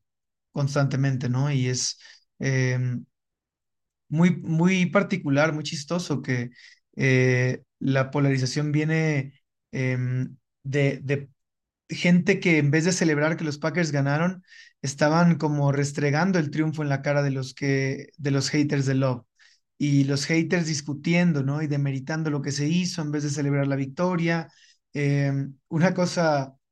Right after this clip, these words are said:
bastante desagradable, pero bueno, al final creo que la polarización en los,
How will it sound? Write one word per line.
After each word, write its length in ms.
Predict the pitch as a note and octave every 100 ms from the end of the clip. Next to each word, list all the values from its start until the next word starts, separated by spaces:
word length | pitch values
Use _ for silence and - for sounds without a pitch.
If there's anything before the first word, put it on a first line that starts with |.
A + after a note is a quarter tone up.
| _
bastante 460 | C#3+ C#3+ E3+ E3+ F3
desagradable, 800 | D3+ D3 C#3+ C#3 D3 D#3 F#3 F#3+ _ _ _ _ _ _
pero 180 | - D3+
bueno, 200 | D#3 D#3+
al 60 | D3
final 260 | C#3+ D3
creo 180 | D3+ D#3+
que 240 | D3+ D#3+ D3
la 180 | C#3
polarización 680 | C#3 C#3 C3+ C3 C3+ C#3 D3+
en 160 | D3+ C#3+
los, 400 | B2+ A#2+ -